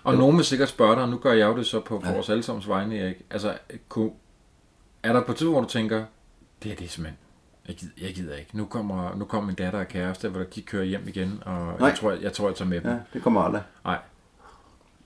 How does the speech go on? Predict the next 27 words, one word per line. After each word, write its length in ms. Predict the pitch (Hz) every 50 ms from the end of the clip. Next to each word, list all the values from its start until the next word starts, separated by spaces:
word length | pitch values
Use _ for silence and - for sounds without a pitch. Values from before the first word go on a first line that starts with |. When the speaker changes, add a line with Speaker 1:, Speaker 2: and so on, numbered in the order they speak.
| _ _ _ - - - - - - _ _ _ -
Speaker 2:
Og 120 | - - 185
det 140 | 139 139
er 40 | 127
det, 140 | 117 123 127
der 100 | 127 107
Speaker 1:
Og 120 | 107 101
det 80 | 147 151
har 80 | 135 123
vi 60 | 127
også 140 | 123 120 107
Speaker 2:
kendetegner 120 | - 113
Speaker 1:
snakket 160 | 117 117 123
om, 80 | 117 110
at 80 | 104
du 40 | 117
Speaker 2:
ja, 60 | 117
Speaker 1:
er 60 | 113 110
Speaker 2:
det 100 | 117 120
Speaker 1:
hundrede 200 | 120 123 123 -
procent 160 | - 156 151
Speaker 2:
kendetegner 300 | - 110 110 123 117 104
Speaker 1:
mand, 80 | - 120
Speaker 2:
min, 140 | 113 113 120
Speaker 1:
så, 100 | 123 127
Speaker 2:
min 140 | 113 110
Speaker 1:
så 60 | - - -
Speaker 2:
tur. 180 | 160 - -